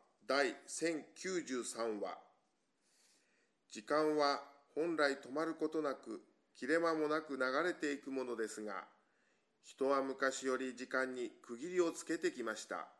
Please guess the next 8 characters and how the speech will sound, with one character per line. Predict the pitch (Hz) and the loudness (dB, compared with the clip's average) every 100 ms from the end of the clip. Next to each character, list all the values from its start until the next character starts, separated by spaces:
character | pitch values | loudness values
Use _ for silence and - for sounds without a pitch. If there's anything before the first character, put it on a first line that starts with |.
| _ _ _ _ _ _ _ | _ _ _ _ _ _ _
一 | - 104 117 | -16 -8 -6
日、 | 117 113 - - _ _ | -4 -6 -10 -18 _ _
一 | - - 160 | -4 0 0
月、 | - - _ _ - | -4 -16 _ _ -12
一 | 107 - 190 | -12 -4 0
年 | 165 117 | 0 0
と | 104 | -6
か、 | - 87 | -8 -10